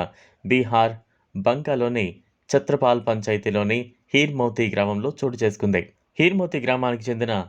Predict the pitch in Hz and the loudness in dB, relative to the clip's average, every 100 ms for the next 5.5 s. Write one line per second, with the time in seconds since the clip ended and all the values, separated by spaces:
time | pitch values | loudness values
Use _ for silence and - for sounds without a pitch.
0 | - 131 139 127 113 107 104 135 170 _ | -6 -2 0 2 4 4 4 0 -2 _
1 | _ _ 120 135 156 143 - - 113 - | _ _ 0 0 0 -2 -4 -2 0 2
2 | 120 113 123 127 113 110 113 92 95 - | 2 2 4 4 4 4 4 2 -2 -2
3 | 120 139 123 113 113 - 113 110 110 107 | 0 0 0 -2 -2 -4 -2 0 0 -2
4 | 110 104 - 123 127 110 107 110 120 120 | 0 -2 0 -2 4 4 4 0 2 0
5 | 120 113 101 - 92 | 0 -4 -4 0 -2